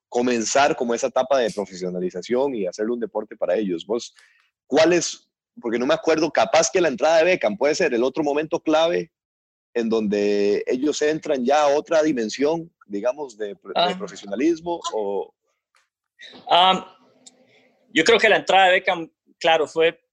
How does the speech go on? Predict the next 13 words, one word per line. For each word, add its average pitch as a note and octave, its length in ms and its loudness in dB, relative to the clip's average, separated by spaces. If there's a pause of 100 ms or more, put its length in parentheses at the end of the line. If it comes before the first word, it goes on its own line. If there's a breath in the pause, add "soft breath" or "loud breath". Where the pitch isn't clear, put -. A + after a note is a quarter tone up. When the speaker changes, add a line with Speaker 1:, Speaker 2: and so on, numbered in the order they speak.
Speaker 2:
tal D#3 180 0
vez D#3+ 300 2
la D#3 280 0
primera D3 440 0
vez E3 280 2
en E3 80 -2
el C3+ 160 -6
cual C3 500 0
un D3 100 -14
jugador D#3 440 2
de D3+ 100 0
ese D#3+ 240 -2
calibre, D#3 800 0